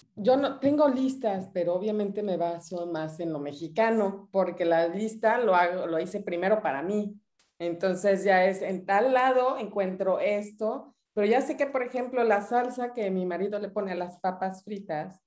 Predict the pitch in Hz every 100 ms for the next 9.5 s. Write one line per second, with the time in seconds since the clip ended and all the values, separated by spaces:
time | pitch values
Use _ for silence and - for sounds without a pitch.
0 | _ _ _ - 196 220 196 214 208 202
1 | 208 202 202 220 - - 226 226 240 254
2 | 254 214 240 208 151 - 202 214 233 233
3 | 226 202 185 180 190 190 143 143 143 143
4 | 151 151 156 165 156 147 - _ _ _
5 | _ _ - 202 202 190 190 202 214 190
6 | 185 170 185 208 190 180 196 214 226 214
7 | 208 196 202 190 175 175 180 180 160 -
8 | _ _ _ 190 190 190 190 202 262 262
9 | 220 208 202 226